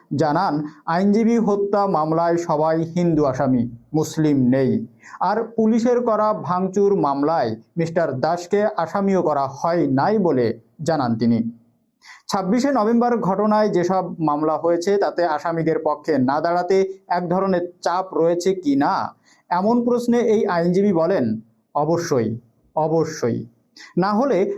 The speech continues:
বার কাউন্সিলের রুলস অ্যান্ড অর্ডার এর মধ্যে একজন আইনজীবী আসামির পক্ষে ওকালতনামা দেবে,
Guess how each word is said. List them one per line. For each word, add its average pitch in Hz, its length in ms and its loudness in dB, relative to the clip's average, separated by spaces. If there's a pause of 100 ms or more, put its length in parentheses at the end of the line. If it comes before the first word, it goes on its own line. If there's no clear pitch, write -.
বার 170 340 0
কাউন্সিলের 247 560 2
রুলস 220 460 2 (100)
অ্যান্ড 185 300 0
অর্ডার 185 500 0
এর 190 240 2
মধ্যে 175 300 0
একজন 175 400 2
আইনজীবী 175 720 0 (160)
আসামির 233 460 0
পক্ষে 226 420 -2
ওকালতনামা 190 720 0
দেবে, 143 520 0